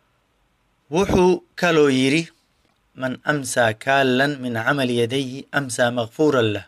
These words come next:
Qofkii daalo shaqada gacantiisa awgeed, waxaa loo dhaafayaa dembiga. Iyo in laysugu yeero wax soo saarka, wuxuu leeyahay rasuulka, "إن قامت الساعة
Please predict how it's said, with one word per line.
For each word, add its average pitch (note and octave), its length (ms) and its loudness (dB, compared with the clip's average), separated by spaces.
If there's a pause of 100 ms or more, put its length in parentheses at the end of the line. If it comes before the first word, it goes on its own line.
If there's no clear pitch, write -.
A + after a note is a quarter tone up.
(580)
Qofkii D#3+ 420 0
daalo D#3+ 400 2 (240)
shaqada E3 580 0
gacantiisa C3+ 760 -4
awgeed, D#3 400 0 (120)
waxaa D3+ 320 -2
loo C#3+ 220 2
dhaafayaa B2+ 580 0 (500)
dembiga. C3 520 -4 (1800)
Iyo F3 200 2 (120)
in G#3+ 240 2
laysugu F3 600 0
yeero D3 420 2 (680)
wax - 220 -10
soo C3+ 160 0
saarka, D3+ 460 -2 (280)
wuxuu C#3+ 320 -4
leeyahay C#3+ 500 0 (140)
rasuulka, D#3 540 -2 (600)
"إن C#3 160 -12
قامت D#3 480 -4
الساعة C3+ 600 0